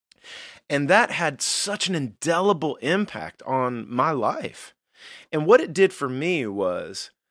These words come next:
um, it gave me the freedom, uh, it gave me the, the, uh, the permission to go ahead and exercise that same humility the next time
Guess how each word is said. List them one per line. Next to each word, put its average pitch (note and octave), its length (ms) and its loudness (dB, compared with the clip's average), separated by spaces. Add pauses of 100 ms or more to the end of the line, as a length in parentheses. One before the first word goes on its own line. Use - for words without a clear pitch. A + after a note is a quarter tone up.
(280)
um, B2+ 320 2
it F3 180 0
gave F3 280 4
me A3 220 4
the F3+ 120 2
freedom, A#2+ 580 0 (340)
uh, C3 200 4
it D3 60 -4
gave E3 240 2
me G3 200 2
the, E3 280 4
the, C3 340 2
uh, G2 280 4 (460)
the D3+ 60 0
permission D3 840 2 (480)
to D3 80 -6
go D3+ 240 6
ahead C3 320 2
and B2+ 140 -2
exercise B2+ 560 2
that A#2+ 160 0
same E3 280 0
humility A#2+ 460 -2 (180)
the C3+ 80 -2
next E3 240 2
time D3 240 0